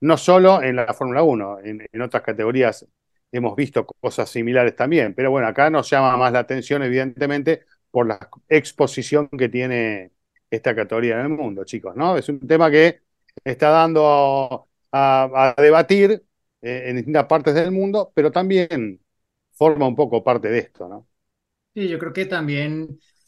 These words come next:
Speaker 2: a ver, hay, hay partes de la historia que no conocemos, ¿no? Como por ejemplo, eh, qué tanto pudo haber instigado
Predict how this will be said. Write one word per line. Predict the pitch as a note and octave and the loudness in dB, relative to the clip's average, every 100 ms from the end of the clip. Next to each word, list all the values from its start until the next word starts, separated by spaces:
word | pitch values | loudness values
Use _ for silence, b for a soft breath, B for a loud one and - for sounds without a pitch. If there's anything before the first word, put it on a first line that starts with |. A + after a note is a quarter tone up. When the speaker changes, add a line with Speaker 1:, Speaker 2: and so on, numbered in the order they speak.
| _ _ _ | _ _ _
Speaker 2:
a | D3+ | -4
ver, | D#3+ D3+ | -2 -2
hay, | C3+ C3+ C#3+ | -6 -10 -12
hay | - D#3+ D#3 | -6 -6 -2
partes | F#3 E3+ - F#3+ F#3+ | -2 0 -2 -2 -4
de | D#3+ D#3+ | -4 -4
la | |
historia | C#3+ C#3+ C#3+ E3+ | -4 -4 -4 -4
que | D#3+ | -4
no | C#3 | -6
conocemos, | E3 C#3 D#3+ D#3 B2+ | -8 -6 -6 -6 -6
¿no? | C3+ E3 | -8 -8
Como | D3 C3+ | -8 -8
por | C#3 | -6
ejemplo, | C3 C3 - D3 D#3+ E3 D#3 C3 - _ _ - | -6 -6 -8 -6 -4 -2 -2 -4 -10 _ _ -16
eh, | C3 B2 C3 B2+ B2+ C3 _ | -14 -14 -14 -12 -14 -16 _
qué | E3+ | -8
tanto | E3 F3+ E3+ D#3+ D3 F3+ F3+ F3+ E3+ - _ | -2 -2 -2 -8 -6 -2 -2 -2 -6 -10 _
pudo | - F3 E3+ | -6 -2 -2
haber | D#3+ E3+ | -2 -6
instigado | E3+ D#3 D#3+ C#3+ C#3+ D3 D#3+ D#3+ | -6 -6 -6 -4 -2 -2 -2 -2